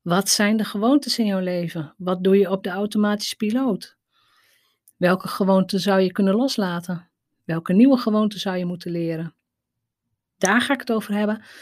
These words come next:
En daarnaast, ehm, leg ik uit wat de zeven gewoontes van, eh, ja, highly effective people zijn. Het is een, het boek van Stephen Covey, The Seven Habits of Highly Effective People.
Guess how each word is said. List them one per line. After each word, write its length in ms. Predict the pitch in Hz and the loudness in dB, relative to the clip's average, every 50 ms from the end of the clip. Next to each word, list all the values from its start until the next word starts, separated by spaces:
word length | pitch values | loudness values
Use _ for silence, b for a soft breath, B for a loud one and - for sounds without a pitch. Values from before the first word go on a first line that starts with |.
| B B B B B B | B B B B B B
En 160 | B - 208 196 | B 2 4 6
daarnaast, 640 | 196 190 196 208 220 247 285 302 - - - - | 6 6 6 6 6 6 6 4 4 2 0 -2
ehm, 760 | - - - - 214 208 202 196 196 190 196 196 196 190 190 - - _ | -6 -12 -10 -4 -2 0 0 0 0 0 0 -2 -2 -2 -4 -6 -10 _
leg 300 | - 214 233 262 269 254 | 0 2 4 4 4 2
ik 140 | 247 240 - | 2 0 0
uit 320 | - 190 214 247 277 254 | -2 0 0 0 0 0
wat 240 | 240 226 208 214 214 | -2 -4 -4 -4 -6
de 120 | 185 180 185 | -4 -4 -2
zeven 440 | 170 - 202 202 214 240 240 240 220 | -2 0 0 2 2 2 2 0 -2
gewoontes 600 | - 202 185 190 196 202 208 208 220 202 - - | -4 -4 -2 -2 0 -2 -2 -2 -4 -6 -6 -6
van, 300 | - 190 180 180 170 - | -6 -4 -4 -4 -6 -8
eh, 340 | - 190 175 170 160 160 156 - _ - _ | -8 -8 -6 -6 -6 -8 -10 -12 _ -20 _
ja, 160 | - - 196 - - | -14 -14 -10 -6 -2
highly 380 | - 196 208 247 262 247 233 196 | 2 4 6 8 8 8 8 6
effective 460 | 247 180 - - 202 208 - 175 - | 2 -4 -4 -4 -6 -6 -6 -14 -12
people 280 | - - 208 208 - 202 | -8 -8 -8 -6 -8 -8
zijn. 180 | - 220 208 | -6 -4 -4
Het 120 | 208 196 - | -4 -4 -4
is 80 | 196 | -2
een, 100 | 190 202 - | -2 -4 -4
het 160 | - - 180 | -4 -4 0
boek 160 | 180 240 240 247 | 0 2 2 2
van 80 | 233 | 0
Stephen 320 | - - - 196 - 175 170 | 0 2 0 0 0 0 -2
Covey, 520 | - 180 185 214 226 226 240 247 247 247 B B B B B B B B - | 0 0 0 2 2 2 2 0 0 -4 B B B B B B B B -8
The 60 | - | -4
Seven 340 | - - 208 196 190 196 175 | -2 0 0 0 2 2 0
Habits 320 | 175 190 196 185 180 - | 2 2 0 0 -2 -4
of 140 | 175 - - | -4 -4 0
Highly 260 | - 196 208 214 214 | 2 4 4 4 2
Effective 440 | - - - - 170 - - 170 - | 0 -2 -6 -8 -8 -8 -10 -12 -6
People. 400 | - 190 196 196 208 208 226 233 | -2 -2 -2 0 -2 -4 -4 -6